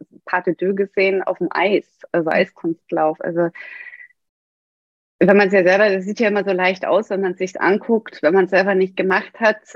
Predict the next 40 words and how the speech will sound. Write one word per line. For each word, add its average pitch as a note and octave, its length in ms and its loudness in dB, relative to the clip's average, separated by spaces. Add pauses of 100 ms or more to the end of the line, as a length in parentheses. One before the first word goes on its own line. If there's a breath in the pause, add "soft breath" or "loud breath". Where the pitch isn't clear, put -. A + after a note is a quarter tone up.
ne, G3 300 0
dann F#3+ 240 2
hat G3 320 -6
man G3 100 0
immer G3+ 180 0
keine G3 300 -2
Referenz F#3+ 500 0
wirklich - 340 -6
dazu. F#3 520 2 (840)
Aber F3+ 140 2
diese F#3+ 220 2
Leichtigkeit E3 840 0
und - 180 -8
dieses F3 280 -2 (120)
Filigrane, F3+ 920 0
diese, F3+ 360 -6 (760 loud breath)
die - 140 -8
Tütüs, G#3 840 2
also F#3 240 4
auch, F#3 280 2
die, - 160 0
ne, G#3+ 280 2
also F#3+ 220 -4
die F#3+ 160 -8
Kostüme, G3 500 -2
das F3+ 120 -6 (100)
fand F3 200 2
ich, - 520 -4
also F#3 220 -2
ich F#3+ 160 -6
hab's - 220 -6
mich, F#3+ 140 -2 (120)
ich F3+ 80 -12
hab's F#3 160 -4
auch - 120 0
geliebt, G3+ 320 -2
mich F#3+ 120 -2
immer F#3+ 160 -2
zu - 100 -20
verkleiden. E3+ 680 -2